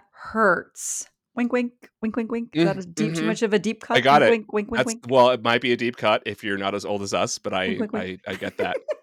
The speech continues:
Speaker 2: I get it.
Speaker 1: <laughs>
Speaker 2: Look it up. Look it up, kids. Uh,
Speaker 1: Google
Speaker 2: O J
Speaker 1: it.
Speaker 2: Simpson plus Hertz. That's H E R T Z.
Speaker 1: Mm-hmm.
Speaker 2: Have, give it a Google, and, um, you will see a bunch of commercials where the person hosting them is very clearly a sociopath. Like, it, it
Speaker 1: Yeah.
Speaker 2: is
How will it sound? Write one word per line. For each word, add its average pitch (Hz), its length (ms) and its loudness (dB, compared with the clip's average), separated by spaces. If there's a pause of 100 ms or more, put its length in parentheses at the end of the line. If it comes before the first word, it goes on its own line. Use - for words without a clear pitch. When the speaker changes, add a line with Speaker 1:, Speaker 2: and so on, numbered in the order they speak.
(160)
Speaker 2:
I - 40 -14
get 110 200 -6
it. 659 80 -8
Speaker 1:
<laughs> 453 1300 -14
Speaker 2:
Look 127 100 0
it 135 80 4
up. 135 120 6 (280)
Look 113 200 -2
it 123 80 0
up, 113 140 0
kids. 98 360 -2
Uh, 104 340 4
Speaker 1:
Google - 240 8
Speaker 2:
O - 20 6
J - 60 4
Speaker 1:
it. - 120 6
Speaker 2:
Simpson 151 360 0
plus 127 320 2
Hertz. 139 400 0
That's 113 240 -2
H 123 240 -2
E 123 60 -2
R 123 140 2
T - 300 -4
Z. 196 480 -2 (380)
Speaker 1:
Mm-hmm. 220 320 -14 (380)
Speaker 2:
Have, 254 340 2 (180)
give 170 160 4
it 202 80 4
a 185 40 4
Google, 135 580 0
and, 107 320 -6
um, 101 400 0
you 131 160 -4
will 170 160 -4
see 123 560 -2 (580)
a 127 200 2
bunch 139 220 -2
of 180 80 -2
commercials 107 640 -4
where 113 300 0
the 104 120 -4
person 139 540 -2
hosting 160 380 -4
them 110 260 -4
is 131 180 -6
very 160 320 -2
clearly 156 400 -2
a 139 40 0
sociopath. 117 720 -2
Like, 147 140 0
it, - 20 -2
it 180 40 2
Speaker 1:
Yeah. 170 360 2
Speaker 2:
is 170 260 -8